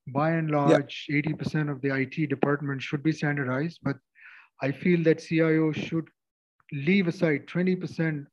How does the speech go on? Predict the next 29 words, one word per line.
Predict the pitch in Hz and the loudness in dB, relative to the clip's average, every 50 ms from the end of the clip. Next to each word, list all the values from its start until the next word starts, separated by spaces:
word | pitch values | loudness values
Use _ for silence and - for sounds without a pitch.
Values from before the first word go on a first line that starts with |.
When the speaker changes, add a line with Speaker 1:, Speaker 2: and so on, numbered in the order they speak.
| _ _ - | _ _ -4
Speaker 1:
of | 143 147 151 139 123 | -2 -2 -2 -2 0
their | 139 147 147 139 | 0 0 0 0
activity | 135 131 - - 156 147 151 147 - 156 147 147 147 139 143 143 | -4 -6 -4 -4 -4 -2 -2 -2 0 0 0 0 -2 -2 -2 -2
in | 143 139 139 139 147 - | -2 -2 -4 -6 -8 -6
innovation. | 139 139 135 131 123 135 131 131 131 127 113 104 _ _ _ - - - - - - _ _ _ | -4 -4 -4 0 0 0 2 0 -2 -6 -6 -12 _ _ _ -20 -20 -20 -20 -20 -20 _ _ _
And | 131 120 | -10 -2
that | - 147 156 165 | 0 2 2 4
is | 165 - | 6 6
Speaker 2:
Yes. | 349 - 180 156 139 | 6 6 6 4 2
Speaker 1:
to | - | 4
their | 175 180 208 208 190 175 | 6 6 8 8 6 4
advantage | 147 120 123 135 139 139 127 - 147 143 135 - - | 2 2 -4 -2 -2 2 2 2 0 0 -2 -6 -4
for | - 151 156 170 170 165 - _ _ _ _ _ - | 0 2 2 2 2 0 -6 _ _ _ _ _ 4
Speaker 2:
Sure. | 117 147 | 4 6
Speaker 1:
maintaining | 160 175 180 170 - 202 196 190 190 185 | 6 0 -2 0 0 -2 0 2 4 4
Speaker 2:
Yeah. | 156 135 127 | 2 4 4
Speaker 1:
their | 208 240 254 247 208 | 6 6 6 6 4
competitiveness. | - - 156 - 139 131 131 120 - 117 - - 113 - - - - _ _ _ _ _ _ _ _ _ _ _ _ _ _ _ | 0 -4 -4 -2 -2 -4 -4 -4 -8 -14 -16 -16 -20 -20 -20 -20 -20 _ _ _ _ _ _ _ _ _ _ _ _ _ _ _
Right? | 131 151 | -2 -2
Speaker 2:
Absolutely. | 165 - - - 117 113 113 - - - 98 - _ _ _ _ _ - | 0 0 0 0 0 0 0 -2 -4 -14 -18 -18 _ _ _ _ _ -8
Absolutely. | 113 110 - - - - 120 - - 127 - | -8 -6 -4 -6 -4 -6 -6 -6 -2 2 6
I | 120 | 6
agree. | 120 120 127 120 107 101 101 - - _ | 6 8 8 6 6 6 4 -2 -2 _
Speaker 1:
So | 123 139 | 6 6
Speaker 2:
I | 147 | 8
mean, | 170 175 170 | 8 6 8
they | 165 175 | 6 4
should, | 170 - 202 185 160 160 156 | 6 6 4 4 4 4 2
they | 170 | 0